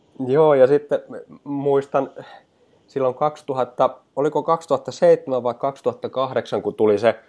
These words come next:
ää, olit toimittamassa sitä lääkkeet ja lisäravinteet urheilussa kirjaa, joka oli, joka oli siihen aikaan ainakin itselle semmoinen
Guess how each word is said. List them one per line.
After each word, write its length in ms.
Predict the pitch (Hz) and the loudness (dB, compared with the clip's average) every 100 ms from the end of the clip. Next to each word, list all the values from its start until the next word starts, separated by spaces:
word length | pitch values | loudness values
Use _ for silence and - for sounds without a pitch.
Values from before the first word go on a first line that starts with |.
| _ _ _ _ _ _ - - - | _ _ _ _ _ _ -20 -14 -2
ää, 380 | 113 107 107 - | 4 6 4 2
olit 400 | 95 101 117 104 | -4 0 0 2
toimittamassa 600 | - 120 113 - 113 110 - | 4 4 4 -2 -4 -6 -6
sitä 220 | 113 113 | -2 2
lääkkeet 540 | 127 127 - 110 104 | 4 2 0 -2 0
ja 200 | 113 101 - - - - | 0 -2 -6 -20 -20 -8
lisäravinteet 1040 | 127 139 139 120 113 107 98 107 101 - _ _ _ _ - | -6 0 2 2 2 0 0 0 0 -6 _ _ _ _ -4
urheilussa 760 | 123 113 117 104 98 95 - 101 _ _ _ _ _ _ | -2 -2 0 0 0 -4 -6 -8 _ _ _ _ _ _
kirjaa, 680 | 123 113 107 101 95 92 _ _ _ | -4 0 0 0 0 -4 _ _ _
joka 300 | 92 90 104 | -10 -4 -2
oli, 240 | 98 95 - - - | 0 -4 -8 -18 -16
joka 240 | - 110 | -10 -2
oli 120 | 113 110 | 0 2
siihen 300 | 131 123 117 | 2 4 4
aikaan 380 | 104 101 104 | 2 0 -2
ainakin 300 | 104 104 113 | -2 -4 -6
itselle 360 | 123 - 110 98 | -6 -6 -6 -6
semmoinen 440 | - 107 101 101 | -6 -6 -4 -6